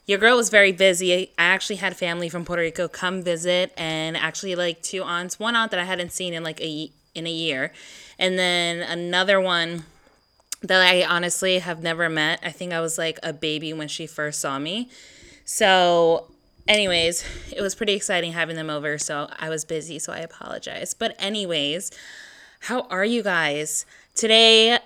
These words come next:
I know, is election day, and things are super crazy. Um, I'm still gonna upload my episode today. I was like, other podcasts and other, like, broadcast stuff were like, they weren't gonna upload shit today because of the,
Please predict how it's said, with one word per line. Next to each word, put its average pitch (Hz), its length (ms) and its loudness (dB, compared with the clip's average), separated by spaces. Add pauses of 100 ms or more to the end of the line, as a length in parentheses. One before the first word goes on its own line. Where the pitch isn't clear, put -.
(140)
I 208 140 0
know, 190 320 2
is 180 180 0
election 175 440 -2
day, 165 340 0
and 165 240 -8
things 165 360 -4
are 160 300 -2
super 190 460 -2
crazy. 156 680 0 (420)
Um, 170 260 2
I'm 180 300 2
still 202 320 0
gonna 226 160 0
upload 185 320 -4
my 175 100 -4
episode 214 420 -4
today. 240 380 -4
I 190 140 -2
was 190 240 -2
like, 190 340 -4 (420)
other 220 200 2
podcasts 202 580 0
and 175 100 -4
other, 180 300 0
like, 165 360 0
broadcast 165 540 0
stuff 160 300 -4
were 156 100 -2
like, 147 420 -2 (340)
they 160 140 -2
weren't 160 220 -4
gonna 160 300 -2
upload 160 320 -2
shit 143 220 -4
today 151 380 -2
because 185 400 -4
of 208 120 -2
the, 208 220 4